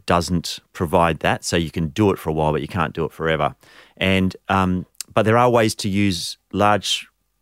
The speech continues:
spaces in Australia and, and put variety in to, to rotate crops and perhaps even livestock through the one area to look after the soil and look after, um,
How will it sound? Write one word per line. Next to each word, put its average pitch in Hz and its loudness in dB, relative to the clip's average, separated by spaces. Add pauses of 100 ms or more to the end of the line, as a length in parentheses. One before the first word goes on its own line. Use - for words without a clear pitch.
(320)
spaces 92 -2
in 87 -6
Australia 82 0 (460)
and, 92 -2
and 95 0
put - -6
variety 90 0
in 73 -10
to, - -10 (240)
to 98 -2
rotate 95 2
crops - -2
and 85 -4
perhaps - -8
even 78 -4
livestock 78 -2
through 87 -2
the 78 -4
one 82 0
area 78 -2 (240)
to - -6
look 92 0
after 82 -2
the 73 -8
soil 78 -2
and 78 0
look 85 -4
after, 76 -4 (340)
um, 78 -4